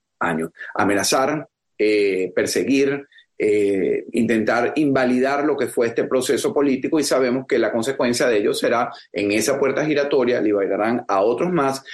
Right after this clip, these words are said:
pero permanecerán. No hay una contundencia para exigir de parte de los políticos opositores la libertad de los presos políticos, que en cualquier democracia no debe haber presos ni políticos ni de conciencia,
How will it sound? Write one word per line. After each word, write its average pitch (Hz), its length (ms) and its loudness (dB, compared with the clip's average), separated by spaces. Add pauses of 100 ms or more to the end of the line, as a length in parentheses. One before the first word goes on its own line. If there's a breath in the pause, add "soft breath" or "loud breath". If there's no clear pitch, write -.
(140)
pero 139 240 2
permanecerán. 107 840 0 (180 loud breath)
No 135 140 2
hay 160 120 4
una 175 200 0
contundencia 151 920 0
para 139 480 0 (260)
exigir 143 840 0 (180 loud breath)
de 123 120 0
parte 123 300 0
de 143 40 2
los 147 120 0
políticos 127 560 0
opositores 117 640 0 (180 loud breath)
la 131 140 2
libertad 123 360 0
de 139 60 2
los 123 80 0
presos 120 260 -2
políticos, 110 520 0
que 143 100 2
en 135 100 2
cualquier 135 300 2
democracia 151 560 0
no 147 300 2
debe 139 240 2
haber 123 240 0
presos 120 320 -2
ni 143 240 2
políticos 143 640 0
ni 117 120 0
de 135 140 2
conciencia, 139 760 0